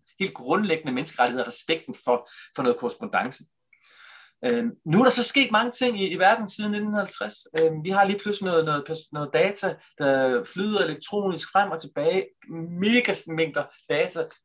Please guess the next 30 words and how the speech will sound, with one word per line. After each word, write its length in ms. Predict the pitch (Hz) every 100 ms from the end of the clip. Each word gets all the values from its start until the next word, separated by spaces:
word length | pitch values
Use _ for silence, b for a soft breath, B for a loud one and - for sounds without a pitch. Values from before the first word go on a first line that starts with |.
| 156
m-, 180 | 165 170
mega 300 | 185 214 214
store 280 | - 185 185
computere, 460 | 160 180 180 185
der 100 | 165
regner 200 | 151 147
ting 240 | 143 180 165
ud 160 | 170 135
og 80 |
laver 220 | 147 175 190
ting 220 | 175 147
og 60 |
sager, 260 | - 131 127
ikke? 120 | 160 _ B B B B B B
Så 160 | - 160
det 80 | 214
her 160 | 220
med 140 | 196 185
respekten 500 | 165 - 190 185 160
for, 320 | 165 170 -
at, 140 | 135 - 143
øhm, 380 | 135 131 120 113 _ _ _ - _
at 180 | - 147
oplysninger 520 | - 196 185 156 160 135
om 60 | -
os 240 | 156 - - _ _ _
ikke 200 | 185 185
lige 160 | 180 -
pludselig, 520 | 185 185 170 151 -
øhm, 480 | 131 123 120 113 110